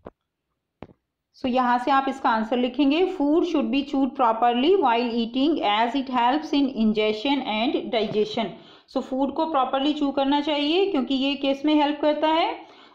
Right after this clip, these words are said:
ये जो है, ingestion और digestion जो है, उसमें help करता है। Next question, Second question है, "How, uh, can we take care of our teeth?" तो हम अपने teeth की जो है, care कैसे कर सकते हैं?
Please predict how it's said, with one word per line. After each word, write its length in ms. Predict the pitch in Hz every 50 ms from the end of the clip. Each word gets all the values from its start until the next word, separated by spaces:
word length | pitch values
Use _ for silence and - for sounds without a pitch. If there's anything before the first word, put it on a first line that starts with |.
| _
ये 340 | - 233 247 240 254 277 277
जो 120 | - 277 277
है, 400 | 277 277 285 320 370 339 - 233
ingestion 520 | 254 254 233 247 240 247 - 302 294 277
और 160 | 254 247 233
digestion 640 | 226 233 233 226 214 240 240 233 - 302 269 233 190 - - - - _ _ _ -
जो 160 | 185 226 233
है, 380 | 233 240 254 330 370 - -
उसमें 440 | - 220 214 - 240 254 269 233 233
help 220 | 208 214 220 220 226 392 466 - 427 - -
करता 340 | 214 202 180 - - 180 180
है। 240 | 180 170 160 - -
Next 320 | 247 202 226 247 240 - -
question, 380 | 277 262 269 - 311 330 403 480 523 - - - _ _ _ - - _ _ _ _ _ _ _ - - - - _ _ _ _ _ _ _ _ _ _ _ _ _ _ _ _ _ _ - -
Second 300 | - 247 240 - 311 330
question 360 | 311 302 285 285 - 294 277
है, 200 | 294 302 302 349
"How, 380 | 320 294 262 262 269 302 339 285
uh, 300 | - - 208 233 240 240 240 -
can 160 | 269 262 269 277
we 220 | 302 302 311 320
take 260 | 302 285 285 285 - 285
care 220 | 269 269 269 262
of 280 | 254 247 240 247 277 262
our 180 | 269 277 277
teeth?" 320 | - 320 302 - - - -
तो 60 | 247
हम 180 | 233 247 247
अपने 280 | 262 254 - 269 277 285
teeth 320 | 247 - 269 277 269 -
की 100 | - 302
जो 100 | - 285
है, 100 | 285 294
care 260 | 285 294 285 277 277 269
कैसे 280 | 269 254 254 247 294
कर 140 | 262 277 269
सकते 280 | 269 - 269 269 - 294
हैं? 360 | 277 294 302 427 - -